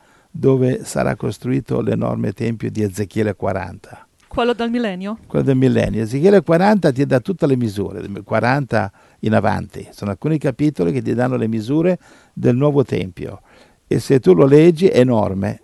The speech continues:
Speaker 1: grandissimo. Non credo che l'anticristo farà una cosa così. Anche i musulmani non lo permetterebbero.
Speaker 2: Ah, sì.
Speaker 1: Sarà una, qualcosa in piccolo.
Speaker 2: Ah.
Speaker 1: E, comunque è sufficiente per far ingelosire i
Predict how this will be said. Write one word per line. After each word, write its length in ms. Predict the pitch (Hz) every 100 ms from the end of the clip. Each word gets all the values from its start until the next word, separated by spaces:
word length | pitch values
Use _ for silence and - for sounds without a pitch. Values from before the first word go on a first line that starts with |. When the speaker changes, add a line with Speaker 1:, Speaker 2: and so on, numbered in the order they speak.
| _
Speaker 1:
grandissimo. 880 | - 104 101 95 87 - 90 90 104 _ _ _ _ -
Non 280 | 123 135
credo 400 | 117 123 117 131
che 80 | 120
l'anticristo 720 | 107 98 120 - 151 113 101
farà 200 | 92 95
una 160 | 92 90
cosa 240 | 92 98
così. 340 | 90 98 113 - _ _ _ _ -
Anche 260 | 110 104
i 40 | 101
musulmani 520 | 101 95 95 98 123
non 120 | 110
lo 100 | 90
permetterebbero. 840 | 95 90 95 90 104 139 117 - -
Speaker 2:
Ah, 200 | 196 196
sì. 380 | - 190 185 180
Speaker 1:
Sarà 420 | 175 113 120 123
una, 460 | 120 107 98 95 98 107 131 123 - 165 - -
qualcosa 400 | - 104 101 104
in 100 | 101
piccolo. 520 | 147 135 104 107 104
Speaker 2:
Ah. 340 | 208 190 202 208 _
Speaker 1:
E, 320 | - 123 120 120 226 - _ _ - 214 -
comunque 320 | 151 165 139
è 20 |
sufficiente 600 | 107 123 143 127 120 123
per 180 | 113 95
far 160 | - 98
ingelosire 600 | 90 95 95 98 104
i 60 | 98